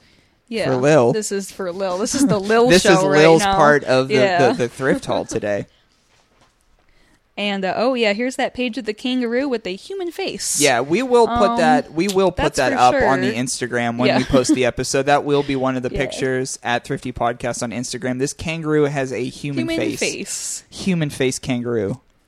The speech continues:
Speaker 1: So we got the page for letter L. So we have, like, a ladder, and we got a lemon. We have a lamb who also looks a little,
Speaker 2: Yeah.
Speaker 1: um,
Speaker 2: A little human.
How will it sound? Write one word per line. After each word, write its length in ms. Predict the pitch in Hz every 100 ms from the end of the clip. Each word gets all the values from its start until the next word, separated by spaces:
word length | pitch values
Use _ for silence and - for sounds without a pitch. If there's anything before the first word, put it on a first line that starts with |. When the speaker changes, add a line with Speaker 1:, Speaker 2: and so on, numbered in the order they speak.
| _
Speaker 1:
So 160 | - 240
we 80 |
got 200 | 226 220
the 120 | 214 214
page 260 | 247 226
for 140 | 240 220
letter 280 | 214 202 -
L. 500 | 208 220 220 226 226 _
So 120 | -
we 60 | 214
have, 100 | 185
like, 140 | 175
a 60 | 175
ladder, 920 | 202 285 285 285 277 269 269 269 269 _ _ _ _ _ _ _
and 80 | 202
we 80 | 185
got 120 | 160
a 0 |
lemon. 1000 | 180 247 254 254 254 247 247 247 254 254 _ _ _ _ _ _ -
We 100 | 220
have 120 | 214
a 80 | 185
lamb 800 | 190 214 247 262 262 262 277 - _ _ _ _ - -
who 120 | 254
also 400 | 226 247 - 262
looks 280 | 226 220 269
a 40 |
little, 480 | 233 220 214 220 240 - - _ _ _ _ _ _ -
Speaker 2:
Yeah. 420 | 123 123 117 127 - _ -
Speaker 1:
um, 640 | 226 208 190 185 185 214 - -
Speaker 2:
A 80 | 131
little 200 | 131 127
human. 500 | - 139 127 147